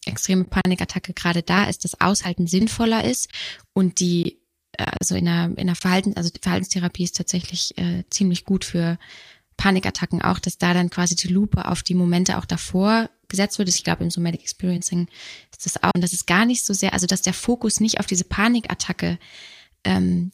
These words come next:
gesetzt wird, weil das eben so diese krasse Überreaktion ist, sondern sich eher andere Punkte angeschaut werden, wohingegen bei einer Angststörung, ähm, die, die Auseinandersetzung mit dem, was da eigentlich gerade ist, viel sinnvoller ist.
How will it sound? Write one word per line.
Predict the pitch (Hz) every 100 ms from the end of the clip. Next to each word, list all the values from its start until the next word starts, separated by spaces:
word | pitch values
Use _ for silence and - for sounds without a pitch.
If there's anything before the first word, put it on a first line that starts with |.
| -
gesetzt | 180 180 - -
wird, | 190
weil | 180 196
das | 208
eben | - 185
so | 185
diese | 180 - 170 185
krasse | - 190 -
Überreaktion | - 247 208 180 170 - - 165 -
ist, | 202 - -
sondern | - 180 175
sich | 175 -
eher | 180 -
andere | 185 220 208
Punkte | - 175 -
angeschaut | 175 170 170 165 180
werden, | 175 185 - - - - -
wohingegen | 190 185 170 175 180
bei | 165
einer | 160 160 160 -
Angststörung, | 233 294 - - - 175 165 - 160 170 _ _ _ _ - 180
ähm, | 180 170 - 185 _ -
die, | 175 175 - - 185
die | - 175 170 170 - _ _
Auseinandersetzung | - 175 180 190 175 - 180
mit | 175 -
dem, | 180 175
was | 175 -
da | 165 165
eigentlich | 170 170 175 -
gerade | - 160 170
ist, | - -
viel | - 185
sinnvoller | 175 180 - 180 160 160
ist. | - -